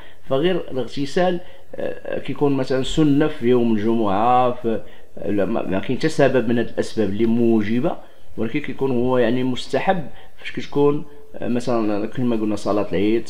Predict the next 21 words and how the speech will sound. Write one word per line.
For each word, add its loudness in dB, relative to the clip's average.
آه، -6
صلاة 2
العيدين 4
بجوج، 0
ومثلًا 0
في، 0
آه، -4
صلاة 4
الجمعة: 2
"نغتسل 0
ونتطيب، 0
خذوا 4
زينتكم 0
عند -2
كل -4
مسجد". -4
نعم. -2
إذا 4
أسمي 4
صلاتين 4
مسنونتين 0